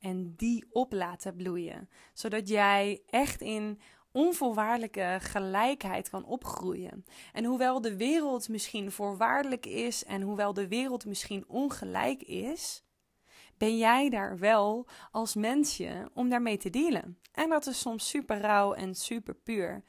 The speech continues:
En, ehm, wij geloven dat het gewoon ontzettend mooi is om daar samen in te kunnen zakken, samen naar te kunnen kijken. En, ehm, als jij behoefte voelt om,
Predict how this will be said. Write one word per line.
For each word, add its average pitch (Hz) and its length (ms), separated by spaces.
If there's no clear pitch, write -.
En, 190 480
ehm, 185 440
wij 190 280
geloven 190 460
dat 185 120
het 180 160
gewoon 180 280
ontzettend 185 440
mooi 190 260
is 185 100
om 190 120
daar 180 280
samen 196 600
in 190 160
te - 80
kunnen 185 280
zakken, 185 480
samen 202 420
naar 190 140
te 196 100
kunnen 185 240
kijken. - 540
En, 185 400
ehm, 185 340
als 196 160
jij 196 280
behoefte 202 420
voelt 202 540
om, 185 500